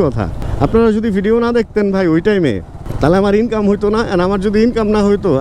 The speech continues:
আমি ওই জিনিস করতাম না। আপনারা ইনফ্লুয়েন্স করছেন, আপনারা সাপোর্ট দিচ্ছেন বলেই আজকে আপনাদের এই এমএসআই vlogs is এমএসআই vlogs।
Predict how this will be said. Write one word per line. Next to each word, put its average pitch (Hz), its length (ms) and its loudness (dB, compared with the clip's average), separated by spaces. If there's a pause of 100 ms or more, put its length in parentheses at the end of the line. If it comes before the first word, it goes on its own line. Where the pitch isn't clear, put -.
আমি 185 120 2 (100)
ওই 190 140 2
জিনিস 196 200 2 (100)
করতাম 175 380 0
না। 101 60 0 (320)
আপনারা 226 340 2
ইনফ্লুয়েন্স 208 440 0
করছেন, 202 280 0 (120)
আপনারা 190 240 0 (100)
সাপোর্ট 190 380 2
দিচ্ছেন 196 320 0
বলেই 208 260 4
আজকে 180 280 -4
আপনাদের 175 360 0
এই 151 100 4
এমএসআই 160 380 0
vlogs 131 260 -2 (180)
is 110 80 0 (160)
এমএসআই 113 360 2
vlogs। 90 220 -2